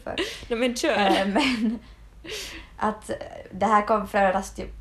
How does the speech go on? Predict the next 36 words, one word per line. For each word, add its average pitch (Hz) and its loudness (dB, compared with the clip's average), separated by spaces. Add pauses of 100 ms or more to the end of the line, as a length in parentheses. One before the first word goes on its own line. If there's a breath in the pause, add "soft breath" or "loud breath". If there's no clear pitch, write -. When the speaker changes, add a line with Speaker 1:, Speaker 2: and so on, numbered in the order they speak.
(560 loud breath)
Speaker 1:
från 196 0
att 196 -2
jag 185 4
hade 175 2
min 180 -4
första 202 -2
föreläsning 180 -4
just 175 -4
i 160 -4
den 160 -8
här 185 -8
samma 165 -4
kursen 95 -8
som 98 -6
jag 104 -2 (220)
pratar - -2
om 202 -4
här 185 -2
nu, 190 -6
som 175 -12
jag 185 -6
har 180 -4
en 185 -8
sista 208 -8
uppgift 190 -10
kvar 180 -2
i. 101 -6 (640 soft breath)
Eh, 180 0
så 196 -4
min 196 -4
första 220 -2 (140)
riktiga 185 -8
föreläsning 104 -8
med 98 -4
en 101 -6
liksom 104 -8